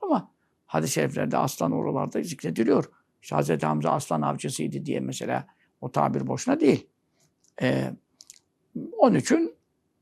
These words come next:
ve kâne o zat bulunuyordu fi ganemin bir koyun sürüsü içerisindeki yar'a o tarıyordu ha o koyunları yani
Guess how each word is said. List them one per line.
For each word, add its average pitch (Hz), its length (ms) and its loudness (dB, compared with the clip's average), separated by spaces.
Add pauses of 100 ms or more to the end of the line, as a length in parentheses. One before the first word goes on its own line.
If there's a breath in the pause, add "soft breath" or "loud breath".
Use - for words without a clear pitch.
(920)
ve 165 120 6
kâne 196 300 8
o 175 180 6
zat 165 340 6
bulunuyordu 175 480 6
fi 151 180 2
ganemin 165 640 6 (300)
bir 170 60 -4
koyun 180 260 6
sürüsü 156 440 0
içerisindeki 147 680 2
yar'a 151 580 8
o 156 140 4
tarıyordu 160 460 4
ha 156 260 8
o - 80 2
koyunları 156 380 4
yani 151 340 2